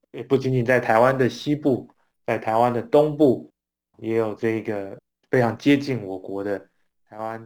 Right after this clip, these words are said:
中华民国的这个领海领空都有。那所以说这样子的就是迫切的一个挑战跟威胁。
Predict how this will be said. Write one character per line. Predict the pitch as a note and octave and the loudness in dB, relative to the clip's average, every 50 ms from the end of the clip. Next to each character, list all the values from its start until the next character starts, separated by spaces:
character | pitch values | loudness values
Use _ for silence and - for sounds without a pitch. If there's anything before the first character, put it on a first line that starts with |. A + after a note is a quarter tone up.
| - - | -10 -6
中 | - A#2+ | -4 -4
华 | A2+ A#2 A2 | -2 -2 -4
民 | A2 G#2 G#2+ | -6 -8 -10
国 | G#2+ G#2+ G2+ | -8 -6 -6
的 | - G2 F#2+ | -6 -8 -12
这 | F#2 G#2+ | -14 -16
个 | G2+ G#2 G2+ G2+ G2 _ | -18 -18 -20 -20 -20 _
领 | - G#2+ A2 | -20 -20 -18
海 | G#2+ G#2+ G#2 | -16 -16 -18
领 | G2+ G2+ _ _ | -18 -20 _ _
空 | - A2 G#2 G2+ | -10 -10 -10 -10
都 | G2 - G#2 G#2+ | -8 -8 -6 -6
有。 | G#2 G#2 - _ _ _ _ _ _ _ _ _ _ _ - | -6 -8 -10 _ _ _ _ _ _ _ _ _ _ _ -2
那 | - - | 0 2
所 | - G#3+ | 4 4
以 | F#3 | 4
说 | F3 G3 G3 | 6 4 4
这 | F#3+ G#3 A3+ | 4 4 2
样 | A3 G3+ F#3 | 2 0 -2
子 | D#3 D3 C3+ | -4 -4 -2
的 | C#3+ C#3 | 0 2
就 | B2 D3+ | 2 2
是 | C#3 C#3+ | 0 0
迫 | C#3+ C#3 - F3 D3 B2+ | -4 0 4 4 4 4
切 | C3 - - D#3+ C#3+ B2 | 2 0 0 2 2 2
的 | - - G#2 G#2 | 2 0 -4 -4
一 | - A#2+ A2+ - - | -4 -6 -10 -10 -10
个 | - A#2 G#2 | -8 -8 -8
挑 | - - - G#2 F#2+ F#2 | -8 -8 -10 -10 -8 -4
战 | - B2 A2+ A2 | -2 -2 -2 -2
跟 | G#2+ - G#2+ G#2+ G#2+ A2 - _ _ _ _ _ | -4 -8 -10 -10 -12 -14 -18 _ _ _ _ _
威 | - B2+ B2+ C3+ | 2 2 2 2
胁。 | B2+ - - - - | -2 -6 -10 -12 -14